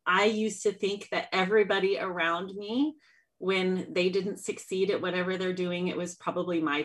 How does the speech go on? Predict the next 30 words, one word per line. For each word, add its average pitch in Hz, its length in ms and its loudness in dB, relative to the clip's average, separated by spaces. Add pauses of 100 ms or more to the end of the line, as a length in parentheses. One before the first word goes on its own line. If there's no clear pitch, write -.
fault. 139 340 -2 (1800)
Even 185 340 0
if - 140 -4
I 165 100 2
didn't 165 240 -4
have 156 180 -4
anything 160 420 -4
to 180 100 -10
do 151 280 -4
with 135 160 -6 (100)
whatever 151 380 -2
they 147 140 -2
were 147 180 -2
working 165 380 -2
on, 226 240 2
somehow 190 540 0
my 170 240 0
influence 160 880 -6 (200)
caused - 500 -2
their 147 180 -2
failure. 131 540 -4 (560)
Um, 143 300 -2 (240)
and 180 380 -2 (600)
I 180 680 2 (880)
am 175 200 -2
now 165 320 4
giving 156 280 -2
myself 143 460 -6
grace 139 520 -8
to 135 220 -6